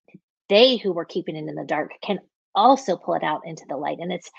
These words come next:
it's just like chains are breaking left and right. Like, there's so much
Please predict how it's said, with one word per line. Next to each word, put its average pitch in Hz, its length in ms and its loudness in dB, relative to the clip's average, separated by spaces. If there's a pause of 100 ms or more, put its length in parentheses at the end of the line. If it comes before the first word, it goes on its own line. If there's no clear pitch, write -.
(160)
it's - 120 -10
just 226 140 0
like 196 180 0
chains 226 400 -4
are 180 80 2
breaking 185 480 -2
left 175 280 -4
and 165 200 -8
right. 190 300 0
Like, 165 140 -4
there's 160 220 -8
so 202 140 -4
much - 340 -8